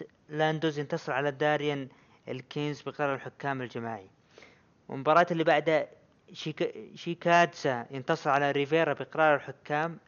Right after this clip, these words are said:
الجماعي. وكذلك المباراة اللي بعدها كيفن هالاند ضد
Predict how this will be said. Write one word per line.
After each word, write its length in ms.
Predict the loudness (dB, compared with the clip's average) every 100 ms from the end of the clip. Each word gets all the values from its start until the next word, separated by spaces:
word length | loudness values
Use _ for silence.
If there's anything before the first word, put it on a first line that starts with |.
| -12
الجماعي. 500 | -10 -10 -12 -16 -20 _ -20 -20 _ _ _ _
وكذلك 400 | -10 0 2 2
المباراة 220 | 4 2
اللي 120 | 4 2
بعدها 240 | 2 0
كيفن 340 | -2 -2 -2
هالاند 480 | 0 2 0 -2 -8 -10
ضد 220 | -10 -10